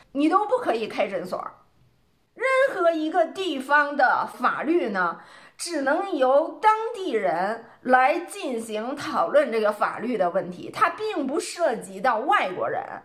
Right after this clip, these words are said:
香港真是非常的奇葩，竟然还能出现这样的情况。香港的法官竟然还能够说呢，这是可以的。但是这个问题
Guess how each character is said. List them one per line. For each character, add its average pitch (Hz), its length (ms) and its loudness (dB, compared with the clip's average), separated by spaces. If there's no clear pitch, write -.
香 440 380 -2
港 214 240 0
真 339 240 -4
是 269 240 0
非 370 260 -4
常 302 200 -4
的 196 100 -2
奇 185 260 -12
葩， 202 260 -6
竟 415 240 -4
然 294 180 4
还 320 180 -2
能 302 200 -2
出 330 180 -8
现 277 320 -6
这 415 200 -4
样 226 140 2
的 175 140 -2
情 - 240 -14
况。 - 360 -6
香 440 280 0
港 311 160 2
的 330 100 2
法 190 220 -2
官 311 340 0
竟 415 300 -6
然 262 260 2
还 320 360 -2
能 277 340 -2
够 247 280 4
说 311 300 0
呢， 208 300 0
这 427 120 -2
是 359 200 -4
可 208 440 0
以 262 280 -6
的。 - 260 -6
但 359 240 4
是 254 380 -2
这 403 120 -4
个 311 140 2
问 277 180 2
题 165 280 -4